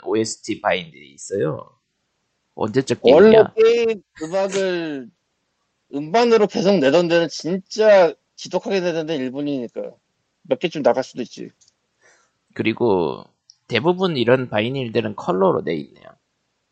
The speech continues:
Speaker 2: 컬러 바이닐이나 스플래터 바이닐에 대한 이런저런 얘기도 있긴 하더라고.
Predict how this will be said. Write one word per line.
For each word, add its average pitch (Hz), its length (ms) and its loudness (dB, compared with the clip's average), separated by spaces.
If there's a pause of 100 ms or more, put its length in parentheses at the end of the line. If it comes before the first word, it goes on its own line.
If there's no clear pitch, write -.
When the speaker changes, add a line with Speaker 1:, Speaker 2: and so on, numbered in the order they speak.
(380)
Speaker 2:
컬러 220 360 6
바이닐이나 175 680 8
스플래터 208 480 0
바이닐에 151 520 -2
대한 139 220 -2
이런저런 147 420 -4
얘기도 139 380 -8
있긴 127 400 -10
하더라고. 135 560 -6